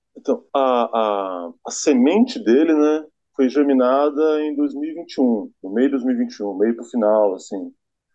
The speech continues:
né? É, a gente tava finalizando um trabalho com a Comunga, né, que é um outro trabalho que eu tenho, junto com o Lucas Bongrates, a Natasha Maurer, é, Gabriel Elefante. E, e aí o Lucas compartilhou comigo uma matéria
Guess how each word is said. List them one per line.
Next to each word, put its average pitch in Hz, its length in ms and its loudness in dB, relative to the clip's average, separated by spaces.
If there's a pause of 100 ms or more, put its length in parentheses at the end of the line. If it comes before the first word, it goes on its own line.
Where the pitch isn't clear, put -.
(200)
né? 95 240 -4 (560)
É, 98 160 4
a 98 60 4
gente 98 200 -6
tava 110 180 2
finalizando 113 400 0
um 110 60 -2
trabalho 107 300 0
com 120 100 -2
a 117 100 -4
Comunga, 147 540 0 (400)
né, 104 260 -6 (560)
que 104 60 -8
é 101 60 0
um 95 80 -6
outro 98 180 -4
trabalho 104 320 2
que 127 80 0
eu 107 80 0
tenho, 127 320 2
junto - 220 -10
com 113 80 -6
o 107 80 -2
Lucas 107 200 -2
Bongrates, 107 960 -2
a 98 60 -4
Natasha 98 360 -4
Maurer, 107 680 2 (480)
é, 104 80 0
Gabriel 98 340 0
Elefante. 120 680 -2 (680)
E, 139 960 2
e 143 80 4
aí 147 220 2
o 196 80 -2
Lucas 208 400 -2
compartilhou 180 520 -2
comigo 156 320 -2
uma 165 140 -2
matéria 165 640 0